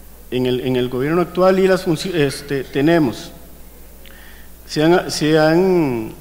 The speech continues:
hay formulaciones de planes cantonales de desarrollo humano local con la participación de la sociedad civil. En esto se, se ha trabajado, se ha apoyado a los diferentes cantones en la formulación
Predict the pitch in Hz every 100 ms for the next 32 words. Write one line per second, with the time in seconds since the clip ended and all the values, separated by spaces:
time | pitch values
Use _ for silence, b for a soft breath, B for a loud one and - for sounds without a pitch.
0 | - 139 151 202 180 156 156 185 185 160
1 | 165 180 185 180 156 151 170 180 175 139
2 | 143 165 180 175 175 180 185 135 - 170
3 | 180 170 135 127 127 135 127 123 120 147
4 | 175 170 147 117 127 143 151 160 190 190
5 | 165 - B B B B - 147 151 180
6 | 185 - 208 196 - - - - - -
7 | - - - 147 131 - 139 151 208 185
8 | 151 147 170 190 180 - 143 151 185 185
9 | 156 151 175 190 190 143 123 120 131 151
10 | 185 180 143 156 180 185 160 127 131 131
11 | 131 139 165